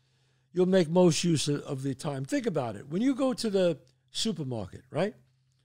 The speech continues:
You say to yourself, "Ah, I gotta make a list." So you make a list of everything that you need. You walk in, you look at the list, you go, "Hmm,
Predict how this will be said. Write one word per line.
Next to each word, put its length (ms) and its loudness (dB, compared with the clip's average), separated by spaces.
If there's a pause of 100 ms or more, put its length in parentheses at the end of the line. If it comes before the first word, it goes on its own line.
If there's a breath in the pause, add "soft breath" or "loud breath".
(140)
You 80 -6
say 180 4
to 60 0
yourself, 400 0
"Ah, 160 -6
I 80 -4
gotta 160 -2
make 180 -4
a 60 0
list." 400 0 (720)
So 120 -2
you 140 2
make 180 2
a 60 -2
list 320 4
of 100 0
everything 460 2
that 180 2
you 120 0
need. 400 -2 (1200)
You 140 -8
walk 400 4
in, 280 2 (540)
you 80 -10
look 220 2
at 80 -4
the 80 4
list, 320 4
you 80 4
go, 220 0 (100)
"Hmm, 240 -6